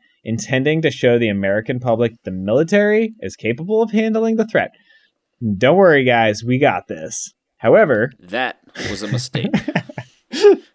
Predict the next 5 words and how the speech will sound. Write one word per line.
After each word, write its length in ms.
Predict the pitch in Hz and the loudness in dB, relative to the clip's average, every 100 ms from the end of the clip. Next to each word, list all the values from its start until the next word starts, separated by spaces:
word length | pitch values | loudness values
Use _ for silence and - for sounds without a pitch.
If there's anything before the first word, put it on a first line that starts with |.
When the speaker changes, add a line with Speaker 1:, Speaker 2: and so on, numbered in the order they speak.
| - 320 311 294 277 220 | -12 -8 -8 -8 -8 -10
Speaker 1:
things 360 | - 175 208 208 175 143 | 0 2 4 2 -2 -2
very 300 | 151 180 202 | 2 4 4
quickly 380 | - 202 220 | 2 2 4
go 160 | 180 175 | 4 4
wrong. 520 | 165 139 113 101 104 | 6 6 4 2 -2